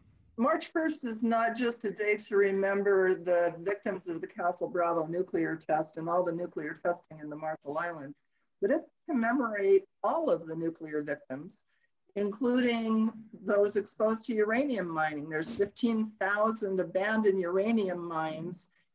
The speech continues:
in the Western states. Um, and to commemorate the, the loss of the people in Hiroshima and Nagasaki and Fukushima and Chernobyl and Three Mile Island and all the people that have suffered as a result of the entire nuclear chain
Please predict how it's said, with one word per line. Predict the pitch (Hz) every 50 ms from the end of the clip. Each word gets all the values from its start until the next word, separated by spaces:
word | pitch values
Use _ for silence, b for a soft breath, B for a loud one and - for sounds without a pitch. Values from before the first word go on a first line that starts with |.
| _
in | - 190
the | 190 180
Western | 180 180 175 180 180 - 180 170 175 170
states. | - - - 262 269 233 - - - - - - - - _ _ _ _ _ _ _ _ _ _ _ _
Um, | 185 185 185 180 180 185 190 185 - 220
and | 220 208 202 196 196 190 196 190
to | 196 - 220 196
commemorate | 196 - 226 190 190 196 196 196 190 190 185 185 185 185 -
the, | 190 180 180 175 170 170 175 - - -
the | 185 180
loss | 180 175 175 175 175 180 180 214
of | 175 170
the | 185
people | - - 226 190 190 - 196 185 180
in | 180
Hiroshima | 180 202 180 185 190 202 - - 180 170 151 147 -
and | - 165 165 170 175
Nagasaki | 170 175 170 170 - - 220 208 214 214 - 185 151 156 156 - -
and | 175 170 170 165
Fukushima | - - 175 - 190 185 - - 240 226 208 165 156 120 - -
and | - 180 175 165 170 165
Chernobyl | 160 - - - 202 190 208 247 247 180 170 156 156 156 156
and | 165 160 -
Three | - 185 190
Mile | 190 190 202 196 202 202
Island | 214 226 220 208 180 156 151 151 151 165
and | 160 165 165 165 B B B B B B B -
all | 180 196 220 226
the | 247 254
people | - 285 240 220 - 220 214
that | 196 196 185 185
have | 185 185 185
suffered | - - - 208 208 208 220 208 190
as | 175 170 - 196
a | 170
result | 180 180 180 175 - 196 185 185 190 196 190 - -
of | 165 165 160 160 160 -
the | 175 170
entire | 165 165 - - - 196 190 196 196 202 196 - -
nuclear | 180 185 202 202 208 - 175 165 156 160 156
chain | - - - - - 339 370 302 151 143 160 180 208 311 330 320